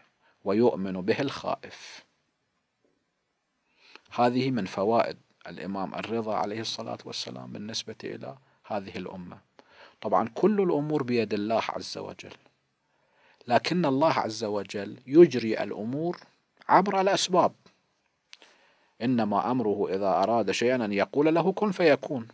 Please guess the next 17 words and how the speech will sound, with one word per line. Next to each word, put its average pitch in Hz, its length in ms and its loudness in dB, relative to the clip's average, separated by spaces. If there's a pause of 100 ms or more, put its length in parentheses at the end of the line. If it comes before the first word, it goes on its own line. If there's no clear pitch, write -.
(120)
لكن 123 260 2
حكمته 127 640 -2
شاءت - 560 -2 (640)
أن 113 140 -2
يجري 117 460 4
الأمور 110 540 -4 (100)
بالأسباب. 113 580 2 (1400)
الله 127 260 4
عز 107 300 6
وجل 113 320 2
خلق 131 440 4
آدم 127 580 2 (680)
من 98 180 -6
طين، 95 380 -8 (720)
من 98 240 -6
طين 127 400 -4
بقدرته 113 920 -4